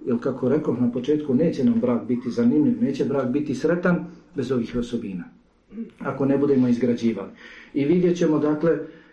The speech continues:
ove osobine vjerovatno sve jedan od nas priželjkuje i trebao bi da priželjkuje vjernik, međutim, kako rekoh na početku ovog serijala, nema ništa od priželjkivanja. Nema ništa od priželjkivanja ako ne krenemo odlučno u izgradnju tih osobina.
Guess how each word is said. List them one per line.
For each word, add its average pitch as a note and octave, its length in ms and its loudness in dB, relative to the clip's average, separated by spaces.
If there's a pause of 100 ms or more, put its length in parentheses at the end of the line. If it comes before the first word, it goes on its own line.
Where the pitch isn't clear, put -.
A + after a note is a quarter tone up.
(280)
ove E3 220 4
osobine D#3+ 460 0
vjerovatno D3+ 540 2
sve D3+ 220 0
jedan D3+ 240 2
od C#3 120 -2
nas D3+ 200 -2
priželjkuje D3 600 0
i - 80 -12
trebao C#3+ 320 0
bi D3 120 2
da C#3 120 0
priželjkuje C3 640 0
vjernik, D3+ 580 2
međutim, B2 460 0
kako B2+ 280 -2
rekoh A#2+ 460 0
na A#2 80 0
početku C#3+ 480 0
ovog C3 240 2
serijala, B2+ 520 0
nema C#3+ 200 2
ništa D#3+ 260 0
od A#2+ 100 -2
priželjkivanja. A#2 720 0 (960)
Nema D3+ 180 2
ništa F3+ 240 2
od B2 100 -2
priželjkivanja C#3 800 0
ako B2 220 -2
ne B2 200 2
krenemo C3 480 4
odlučno C#3+ 680 -2
u A#2 80 6
izgradnju B2+ 540 0
tih A#2 200 -2
osobina. G2+ 460 -6